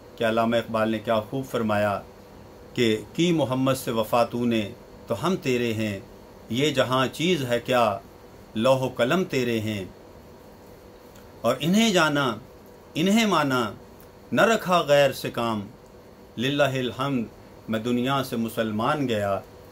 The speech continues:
मैं एक मरतबा फिर हुकूमत वक्त से अपील करूँगा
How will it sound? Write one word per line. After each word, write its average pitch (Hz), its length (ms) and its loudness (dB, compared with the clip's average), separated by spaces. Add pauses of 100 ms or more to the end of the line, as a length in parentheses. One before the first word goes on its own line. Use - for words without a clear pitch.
(440)
मैं 120 120 6
एक 120 140 -2
मरतबा 117 320 0
फिर 151 380 2 (640)
हुकूमत 127 400 0
वक्त 120 240 0
से 120 140 -4
अपील 139 260 -2
करूँगा 156 460 2